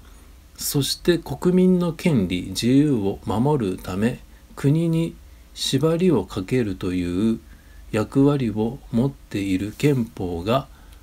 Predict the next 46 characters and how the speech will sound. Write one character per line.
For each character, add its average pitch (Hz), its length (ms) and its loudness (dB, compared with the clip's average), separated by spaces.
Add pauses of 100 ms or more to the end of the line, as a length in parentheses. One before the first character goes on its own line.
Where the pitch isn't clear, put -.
(140)
簡 147 240 0
単 143 320 0
に 135 120 0
変 131 280 -2
え - 20 -2
ら 135 140 2
れ 98 120 -2
て、 123 240 -4
そ 131 200 -4
の 135 80 0
縛 131 320 0
り 139 160 2
が、 104 200 -4 (520)
そ - 300 -2
の 185 120 4
縛 170 380 2
り 180 100 4
が 113 140 0
緩 113 320 2
め 175 260 0 (140)
ら 175 120 2
れ 156 120 2
て - 400 -6
し - 240 0
ま 160 120 4
う 175 120 0
よ 175 160 2
う 135 40 4
で 104 80 -2
は 85 80 -4
困 113 240 0
り 135 120 0
ま 139 80 0
す 139 100 -6
か 90 140 -6
ら、 95 260 -4
通 151 320 0
常 147 300 2
立 120 260 -4
憲 180 180 2
主 185 180 -4
義 165 100 2
の 98 100 2
国 113 240 0
で 101 120 -4
は 101 200 -4